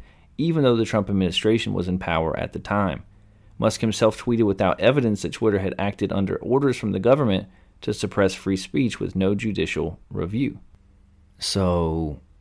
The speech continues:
you may be wondering, why are you sharing this story now? This is old news. There has been several variations of these Twitter files.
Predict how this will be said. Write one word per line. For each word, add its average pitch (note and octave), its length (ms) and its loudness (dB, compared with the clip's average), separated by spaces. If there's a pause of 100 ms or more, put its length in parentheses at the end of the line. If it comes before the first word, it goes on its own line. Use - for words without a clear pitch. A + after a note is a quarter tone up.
(580)
you A2 140 0
may C#3+ 220 4
be C#3 160 2
wondering, F2+ 800 -2 (640)
why B2 960 0 (480)
are G2 80 0
you F2 140 0
sharing G2+ 500 2
this E2+ 160 -2
story F2 520 -2
now? D2 680 -8 (800)
This C#3+ 240 2
is C3+ 160 0
old B2+ 280 4
news. F#2+ 480 0
There G#2 180 2
has A2+ 200 2
been G#2 300 -2
several B2+ 960 -2
variations F#2+ 1120 -2 (800)
of F#2+ 140 -2
these F#2+ 220 -4
Twitter F2+ 360 -2
files. A#1 680 -8